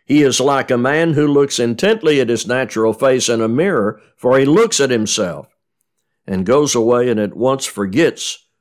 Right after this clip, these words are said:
what he was like. But the one who looks into the perfect law, the law of liberty,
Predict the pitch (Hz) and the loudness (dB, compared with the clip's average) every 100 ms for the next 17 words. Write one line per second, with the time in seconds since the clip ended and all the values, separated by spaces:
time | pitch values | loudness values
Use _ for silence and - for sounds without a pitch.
0 | _ _ - 110 110 113 110 101 95 80 | _ _ -4 -2 0 0 -2 -4 -6 -6
1 | 65 _ _ _ _ _ _ _ _ _ | -14 _ _ _ _ _ _ _ _ _
2 | _ - 143 151 143 165 190 170 175 170 | _ -2 -2 2 2 4 2 4 4 4
3 | 175 175 160 151 147 135 123 196 208 143 | 2 0 -2 0 0 0 -2 -2 -2 0
4 | 139 120 127 113 110 - _ 107 127 131 | -4 0 2 2 0 -4 _ -4 -2 2
5 | 180 202 165 113 127 120 120 110 117 110 | 2 4 2 2 0 0 0 -2 -4 -4